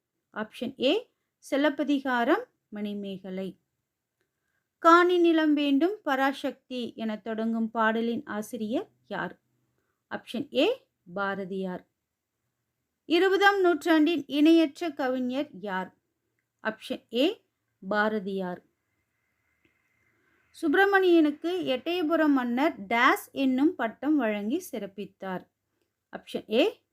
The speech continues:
பாரதி. சித்தம் என்பதன் பொருள்? உள்ளம். ஆப்ஷன் ஏ, உள்ளம். அடுத்து பொறுத்துக. முத்துச்சுடர்போல், முத்துச்சுடர்போல் அப்படின்னா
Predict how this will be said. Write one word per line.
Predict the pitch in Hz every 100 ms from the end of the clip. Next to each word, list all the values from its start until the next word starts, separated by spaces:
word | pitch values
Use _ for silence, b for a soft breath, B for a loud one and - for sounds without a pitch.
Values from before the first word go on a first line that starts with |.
| 180
பாரதி. | 202 202 202 185 196 185 _ _ _ _ _ _ _ _ _ _ _ _ _ _ _ _ _ _ _ _
சித்தம் | - 370 294 - 392 392
என்பதன் | 339 311 277 269 262
பொருள்? | 254 262 370 523 - _ _ _ _
உள்ளம். | - 233 240 233 202 _ _ _ -
ஆப்ஷன் | 214 - - -
ஏ, | 262 453 - _ _ _
உள்ளம். | 208 202 202 196 _ _ _ _ _ _ _ _ _ _ _ _ _
அடுத்து | - 220 254
பொறுத்துக. | 226 214 220 247 226 247 440 _ _ _ _ _ _ _ _ _ _ _ _ _ _ _ _ _ _ _ -
முத்துச்சுடர்போல், | 302 302 - 381 - 349 294 277 240 254 214 - 285
முத்துச்சுடர்போல் | 269 349 294 339 294 277 254 285 -
அப்படின்னா | 220 220 226